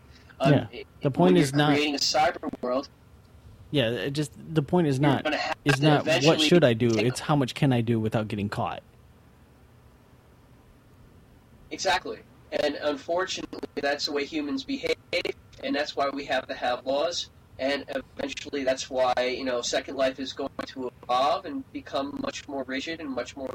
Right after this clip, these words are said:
Speaker 1: laws. It's not in a response to some weird idea that I'm gonna become some type of totalitarian dictator. It's in a response to hu-, actual human behavior.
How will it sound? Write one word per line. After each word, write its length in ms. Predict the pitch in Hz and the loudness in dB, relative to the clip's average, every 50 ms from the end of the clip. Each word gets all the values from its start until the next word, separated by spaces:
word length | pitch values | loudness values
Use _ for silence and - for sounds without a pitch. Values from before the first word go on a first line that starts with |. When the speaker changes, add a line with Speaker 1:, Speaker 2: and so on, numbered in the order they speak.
| 123 127 | -8 -6
Speaker 1:
laws. 400 | 127 131 - - 165 139 139 - - - - - - - - - - - - | -4 -4 -2 0 0 0 -2 -4 -10 -12 -12 -12 -12 -12 -16 -20 -20 -14 -8
It's 300 | - 147 - - - - - - | -6 -6 -6 -6 -10 -14 -16 -10
not 280 | - 143 160 180 202 196 - | -2 0 2 2 0 -2 -6
in 140 | 190 185 180 170 | -8 -8 -6 -6
a 80 | 160 | -6
response 640 | 147 143 143 - - - 147 147 147 135 - - - - - | -4 -4 -6 -4 0 0 2 2 0 0 -2 -6 -8 -6 -8
to 360 | 156 151 143 139 135 135 - - | -6 -4 -2 -2 -2 -4 -4 -8
some 460 | - - - - - - 151 151 135 - - - - - - | -8 -4 0 0 2 2 0 -2 -6 -10 -14 -20 -20 -14 -8
weird 300 | 131 143 156 160 156 143 | -6 -4 -2 0 0 2
idea 480 | 135 127 123 123 - - - - 156 143 | 0 0 0 -4 -8 -10 -6 -4 -2 -2
that 180 | 135 123 - | 0 -2 -2
I'm 120 | 127 127 135 | -2 -4 -4
gonna 120 | 131 131 | -6 -6
become 460 | 131 131 - - - - - 135 131 | -8 -10 -12 -12 -10 -6 -4 -4 -4
some 200 | 131 - 139 135 | -4 -6 -6 -6
type 220 | - - 131 127 - | -4 -4 -4 -4 -6
of 80 | - - - - | -10 -14 -16 -14
totalitarian 880 | - - - - - - - - 123 - - - 139 135 131 120 113 113 | -14 -12 -10 -10 -12 -6 -4 -4 -4 -4 -6 -4 -4 -4 -2 -4 -6 -8
dictator. 640 | - - - - - - - - - - - - - - - - - - - - - | -8 -8 -10 -10 -10 -16 -20 -20 -14 -10 -10 -8 -8 -6 -8 -8 -10 -12 -18 -14 -12
It's 140 | - - - 196 | -8 -4 -4 -2
in 100 | 185 175 | -2 -2
a 40 | |
response 520 | 151 139 135 - - - 151 170 185 - - | -4 -4 -6 -4 -2 0 0 0 0 -2 -6
to 100 | - 139 | -8 -10
hu-, 160 | 131 - - - - - - | -10 -10 -14 -12 -8 -6 -4
actual 480 | 160 - - - - - - - 285 | -4 -6 -6 -12 -14 -10 -10 -10 -10
human 320 | - - - - - - - | -10 -10 -8 -8 -6 -6 -6
behavior. 520 | - - 240 - 190 240 277 - - | -8 -8 -6 -4 -4 -4 -4 -4 -8